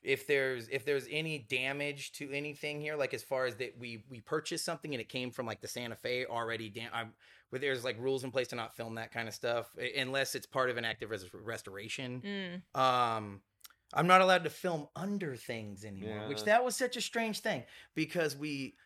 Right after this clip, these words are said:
Speaker 1: I dug up a bunch of the ballast one time and stuck my super expensive camera between the rails, and we let the mainline train just drive over it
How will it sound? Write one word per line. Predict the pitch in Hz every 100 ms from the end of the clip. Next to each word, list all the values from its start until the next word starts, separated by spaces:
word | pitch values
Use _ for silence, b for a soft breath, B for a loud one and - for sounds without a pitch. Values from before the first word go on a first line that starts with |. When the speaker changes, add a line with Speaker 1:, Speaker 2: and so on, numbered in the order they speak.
| b
Speaker 1:
I | - 151
dug | 151 180 185
up | 175
a | 160
bunch | 160 151
of | 135
the |
ballast | 117 127 139 139 127 127
one | 127 110
time | 131 120 117
and | 101
stuck | - 131
my | 127 110
super | - 139 135
expensive | 120 - 127 117 110
camera | 135 131 113
between | 110 - 120
the | 113
rails, | 120 127 110 107 - b
and | 117
we | 120
let | 135 -
the |
mainline | 120 135 147 123 110
train | 113 117 107
just | 107 101 -
drive | 113 113
over | 123 113
it | 107